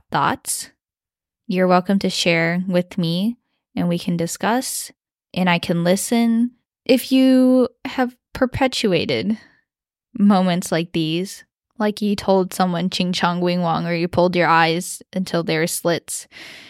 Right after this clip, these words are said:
or you gave someone the Chinese middle finger, or you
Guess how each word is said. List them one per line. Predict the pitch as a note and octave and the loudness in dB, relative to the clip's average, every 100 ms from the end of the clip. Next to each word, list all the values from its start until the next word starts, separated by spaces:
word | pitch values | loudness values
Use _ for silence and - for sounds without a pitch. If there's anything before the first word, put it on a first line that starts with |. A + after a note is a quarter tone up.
| - - | -16 -2
or | G3 | 2
you | G3 | 2
gave | F#3+ F#3 F#3+ | 4 2 2
someone | - F#3 F3+ | 0 2 2
the | E3 | 0
Chinese | - F#3+ F#3+ F3+ F3+ | 0 0 2 0 0
middle | F3+ F3 | 0 0
finger, | - F3 E3 D#3 D3+ F#3 _ _ - - | -2 -4 -2 -2 -4 -6 _ _ -8 -2
or | G3 | 0
you | G#3 | 0